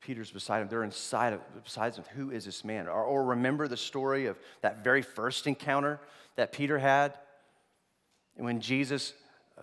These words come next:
pulled in or, or told them to fish on the other side, and, and they brought in tons and tons of fish after they had been fishing all night and caught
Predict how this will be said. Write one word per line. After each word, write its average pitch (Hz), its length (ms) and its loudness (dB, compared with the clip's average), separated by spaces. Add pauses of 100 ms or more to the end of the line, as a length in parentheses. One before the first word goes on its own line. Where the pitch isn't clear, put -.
(120)
pulled 147 360 2
in 143 300 8
or, 117 140 4
or 117 160 2
told 139 300 0
them 135 100 -2
to 113 60 -4
fish 143 340 -2
on 131 60 0
the 123 140 -2
other 131 200 2
side, 139 480 10
and, 117 180 -2
and 117 140 -8
they 123 80 2
brought 131 420 4
in 135 360 0 (260)
tons 160 320 2
and 143 100 -2
tons 143 260 -2
of 127 60 -12
fish 143 280 0
after 131 200 2
they 127 100 -2
had 127 80 0
been 113 100 -6
fishing 123 360 -8
all 123 140 2
night 127 240 2
and 120 100 -6
caught - 300 0